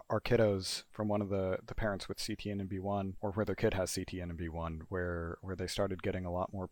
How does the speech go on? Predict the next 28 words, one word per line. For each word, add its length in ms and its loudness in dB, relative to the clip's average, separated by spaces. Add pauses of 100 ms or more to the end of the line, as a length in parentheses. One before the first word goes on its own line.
pain 600 0 (180)
around 440 0 (100)
teenage 480 0
years. 360 -2
And 80 -4
I've 120 -2
seen 180 4
that 160 4
a 60 0
couple 280 4
of 60 2
times, 720 2 (180)
but 100 -2
I 80 2
don't 140 0
know. 140 -4
You 160 0
know, 240 4 (260)
you 100 -2
know 160 2
my 360 2 (400)
kind 260 2
of 80 0
theory 400 6
on 160 8
it, 160 2
which 220 -4
is 320 -4